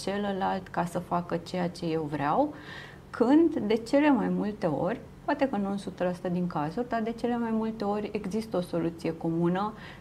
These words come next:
pe care și copilul este dispus să o, um, adopte, dacă se simte conectat și iubit și înțeles de părinte. Deci dacă relația este bună, copilul se lasă influențat de părinte.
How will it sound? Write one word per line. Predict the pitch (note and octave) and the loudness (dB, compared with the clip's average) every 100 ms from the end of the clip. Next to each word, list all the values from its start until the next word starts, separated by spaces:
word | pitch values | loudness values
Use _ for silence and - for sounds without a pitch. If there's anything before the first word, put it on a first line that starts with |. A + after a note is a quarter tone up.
| - | -4
pe | G#3+ | -2
care | G#3+ G#3+ | 0 0
și | A3 - | -2 -2
copilul | - G#3 G3+ G3+ | -2 -2 0 2
este | F#3 F3 F#3 E3 | 2 0 -2 -2
dispus | F3 - - F#3 F#3+ | -2 -4 -4 -6 -4
să | E3+ | -2
o, | E3 E3 D#3+ - - | 0 0 -2 -6 -8
um, | D#3+ E3 D#3 D3+ - - - - - - - | -8 -6 -6 -4 -4 -6 -8 -10 -16 -14 -2
adopte, | - F3+ E3 F3 - - B3 D4+ - - - - - | 4 4 4 2 0 -2 0 -2 -8 -16 -18 -18 -14
dacă | - F#3+ B3 C4+ - G3+ G#3+ | -4 2 2 2 -2 -2 -2
se | A3+ - | -2 -4
simte | G3+ - G#3+ A3 A3 G3 G3+ | -6 -4 -2 0 -2 -4 -4
conectat | - F#3+ F#3 F3+ F#3+ F3+ G3 | -2 -2 -2 -4 -2 -2 -2
și | - - F#3 F#3 F3 | -8 -8 -6 -2 0
iubit | F3+ F3 F3+ G#3 - | 0 0 -2 -4 -6
și | - G3 F#3+ | -8 -4 -4
înțeles | F#3+ F#3 F#3 E3+ F3 | -2 -2 0 2 0
de | F3 | 0
părinte. | F3 - D#3+ D3 - - E3+ - - | -4 -2 0 0 -2 -6 -10 -12 -8
Deci | F3 F3+ | -6 -2
dacă | G3+ G3 | -2 -2
relația | G3 F#3+ F#3+ F3 | -2 -2 -2 -2
este | E3+ - | -4 -2
bună, | D#3+ D#3+ F3 A3+ D4 D4+ - - - - | -2 -2 -2 0 -2 -4 -10 -18 -20 -10
copilul | - G#3 A3 A3 | -6 -2 0 0
se | G3+ | 0
lasă | G3 - F3+ | -2 -2 -2
influențat | F3 - E3+ E3+ E3 | -2 0 -2 0 -2
de | E3 | -2
părinte. | E3 - - E3 - | -4 -4 -4 -6 -10